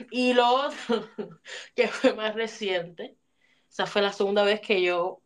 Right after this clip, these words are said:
me emborraché, que no me acordé de más nada. Eh, bueno, ha-, hazme un, un cuento tú primero, si te acuerdas de alguno.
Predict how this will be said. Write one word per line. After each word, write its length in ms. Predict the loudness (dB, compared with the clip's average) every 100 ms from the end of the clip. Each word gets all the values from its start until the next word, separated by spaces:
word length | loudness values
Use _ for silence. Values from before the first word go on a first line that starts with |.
| -14
me 140 | -10
emborraché, 480 | -8 -8 -8 -8 -6
que 120 | -8
no 240 | -8 -12 _
me 120 | -10
acordé 540 | -6 -6 -6 -8 -8 -12 _ _
de 80 | -14
más 200 | -14 -12
nada. 400 | -12 -12 -12 -18 _ _ _ _ _ _ _ _ _ _ _ _ -10
Eh, 480 | -6 -6 -6 -8 -10 -12 -14 -18 -12
bueno, 240 | -6 -6 -8 -20 -20 -2
ha-, 240 | 0 2 0
hazme 160 | 0
un, 180 | -6 -4
un 200 | -2 0
cuento 260 | 2 0 0
tú 100 | -10
primero, 400 | -8 -6 -6 -6
si 120 | -10
te 60 | -10
acuerdas 300 | -10 -10 -8
de 80 |
alguno. 360 | -10 -10 -18 -18